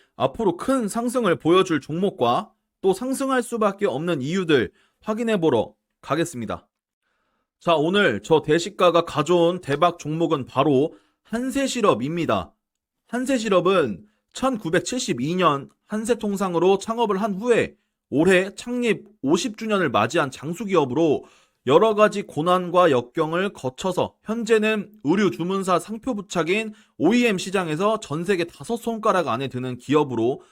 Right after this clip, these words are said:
성장한 기업입니다. 어, 이 기업의 주된 사업은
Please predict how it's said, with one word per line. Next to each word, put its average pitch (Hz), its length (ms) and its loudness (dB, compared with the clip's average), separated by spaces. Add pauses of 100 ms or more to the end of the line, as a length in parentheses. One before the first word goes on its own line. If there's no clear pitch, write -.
(160)
성장한 190 580 0
기업입니다. 117 720 0 (640)
어, 104 140 -6
이 147 140 -4
기업의 185 420 2
주된 196 400 -2
사업은 165 600 2